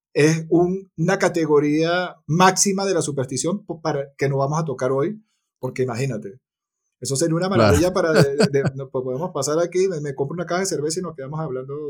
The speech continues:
Speaker 1: todo lo que quiera. Pero, eh, lo que sí es que es contraria a la razón, es decir, no tiene ningún fundamento, eh, razonable,
Speaker 2: Ajá,
Speaker 1: digamos.
Speaker 2: pero, y,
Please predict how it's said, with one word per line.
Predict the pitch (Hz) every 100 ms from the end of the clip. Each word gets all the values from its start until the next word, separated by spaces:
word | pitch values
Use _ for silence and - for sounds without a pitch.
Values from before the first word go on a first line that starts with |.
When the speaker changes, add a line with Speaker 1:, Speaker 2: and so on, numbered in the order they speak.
| 131
Speaker 1:
todo | 131
lo | 139
que | 127
quiera. | - - - - - - - - -
Pero, | 202 220 220 - _ _
eh, | - 170 170
lo | 165 165
que | 165 165
sí | - 214
es | 208 208 196
que | 160 160 180 -
es | 139 147 143 -
contraria | - 180 165 160 170 170 175 175
a | 127
la | 123
razón, | 117 110 123 107 107 -
es | 123
decir, | 139
no | 135
tiene | 151 160 165
ningún | 156 160
fundamento, | 170 160 139 139 135 143 147 147 139 131 113 104 120
eh, | 120 113 107 107 _
razonable, | 131 127 123 147 151 120
Speaker 2:
Ajá, | 127 113
Speaker 1:
digamos. | 104
Speaker 2:
pero, | 117 107 101
y, | 117